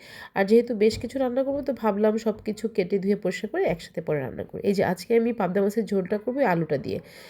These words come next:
উম, ওইটা হচ্ছে, আহ, সব normally মাটির নিচে আলু হয়, কিন্তু এই আলুটা নাকি গাছে হয়। তো দেখলাম, এই জন্য ভাবলাম যে কিনে নিয়ে যাই।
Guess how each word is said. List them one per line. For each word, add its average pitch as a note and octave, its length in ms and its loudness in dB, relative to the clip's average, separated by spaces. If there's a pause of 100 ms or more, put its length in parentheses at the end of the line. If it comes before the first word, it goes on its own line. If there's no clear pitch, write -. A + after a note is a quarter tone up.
(460)
উম, G#3 380 0
ওইটা A#3+ 300 4
হচ্ছে, C4+ 640 4
আহ, F#3+ 240 4
সব A3+ 280 -2
normally A#3+ 580 2
মাটির A3 460 2
নিচে G#3 280 2
আলু G#3+ 240 4
হয়, F#3+ 240 2
কিন্তু A3 260 -4
এই A3+ 180 6
আলুটা A3 300 2
নাকি G#3+ 220 -4
গাছে F#3+ 400 0
হয়। D#3+ 280 -4 (460)
তো A#3 80 2
দেখলাম, B3+ 600 2 (200)
এই G#3+ 120 0
জন্য G#3 280 -2
ভাবলাম G3 400 -2
যে G3 80 0
কিনে G3 260 -2
নিয়ে F3+ 220 2
যাই। E3+ 280 4